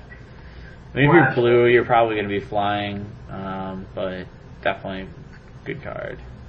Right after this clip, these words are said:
Speaker 1: Um, they reprinted Cancel, Coral Merfolk, which is two one Merfolk for one colorless and one blue. Uh, they reprinted Divination,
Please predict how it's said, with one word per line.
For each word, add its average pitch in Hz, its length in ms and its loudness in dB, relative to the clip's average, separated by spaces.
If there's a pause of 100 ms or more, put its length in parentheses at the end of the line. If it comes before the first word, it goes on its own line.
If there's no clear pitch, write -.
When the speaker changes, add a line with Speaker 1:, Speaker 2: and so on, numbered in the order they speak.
(520)
Speaker 1:
Um, 98 720 -8 (680)
they 90 140 -6
reprinted 107 480 -8
Cancel, 151 520 -4 (760)
Coral 110 320 -2
Merfolk, 123 680 0
which - 200 -16
is - 80 -16 (180)
two 117 140 -6
one 110 300 -4
Merfolk 113 440 -4 (120)
for 92 260 -6
one 98 320 -6
colorless 101 460 -4
and 95 100 -12
one 92 200 -10
blue. 135 480 0 (840)
Uh, 98 280 0
they 98 100 0
reprinted 110 560 -6
Divination, 110 760 -4